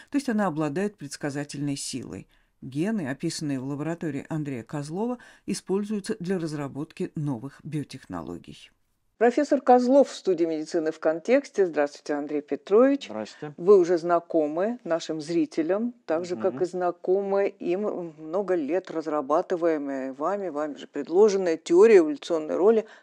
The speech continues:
Speaker 1: наследуемых опухолей. Но знакома-то она знакома, но недавно вы выпустили книгу. Она, может быть, небольшая по объёму, я её прочитала, но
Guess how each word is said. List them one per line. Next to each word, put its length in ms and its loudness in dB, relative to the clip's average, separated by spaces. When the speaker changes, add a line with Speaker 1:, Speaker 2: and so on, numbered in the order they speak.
Speaker 1:
наследуемых 880 -2
опухолей. 580 0
Но 140 -6
знакома-то 640 2
она 180 -6
знакома, 600 -2
но 560 4
недавно 420 2
вы 140 -2
выпустили 560 0
книгу. 580 0
Она, 220 -8
может 220 -6
быть, 160 -12
небольшая 500 -4
по 220 -4
объёму, 500 -2
я 160 -6
её 100 -6
прочитала, 680 0
но 320 -2